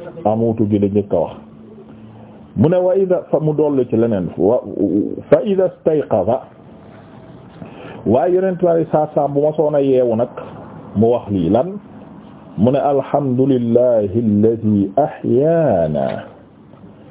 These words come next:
Mu ne noonu, "Alhamdulillah, mbooleem cant yi ñeel na Boroom bi nga xam ne ahyaana, moo ñu dundal ba'dama amaatana, ginnaaw bi mu yëkkatee suñu sensibilité yi, suñu yëg-yëg yi. Wa ilayhi, te ci moom an-nushur la ñuy dellu." Xam nga loolu bañ koy gis,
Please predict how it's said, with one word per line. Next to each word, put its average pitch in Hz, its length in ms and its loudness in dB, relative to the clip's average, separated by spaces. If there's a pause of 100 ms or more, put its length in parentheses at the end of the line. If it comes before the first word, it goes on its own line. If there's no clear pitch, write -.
(180)
Mu 104 80 4
ne 156 120 4
noonu, 190 240 2
"Alhamdulillah, 151 920 2
mbooleem 135 400 0
cant 127 280 -2
yi 113 160 2
ñeel 113 260 0
na 107 100 0
Boroom 110 340 0
bi 107 60 2
nga 117 140 0
xam 107 220 0
ne 104 80 2
ahyaana, 98 760 0 (640)
moo 113 220 2
ñu 123 100 0
dundal 113 380 2
ba'dama 107 580 0
amaatana, 104 640 0
ginnaaw 104 320 0
bi 95 140 -2
mu 107 240 0
yëkkatee 113 320 0
suñu 104 260 0
sensibilité 98 720 0
yi, 92 80 0
suñu 104 220 0
yëg-yëg 92 420 0
yi. 53 80 -8 (540)
Wa 120 160 4
ilayhi, 151 340 2
te 143 160 0
ci 143 60 0
moom 127 200 0
an-nushur 117 520 0
la 107 80 2
ñuy 104 180 0
dellu." 82 320 0
Xam 117 160 0
nga 143 100 2
loolu 139 240 0
bañ 131 200 -2
koy 147 180 0
gis, 120 160 0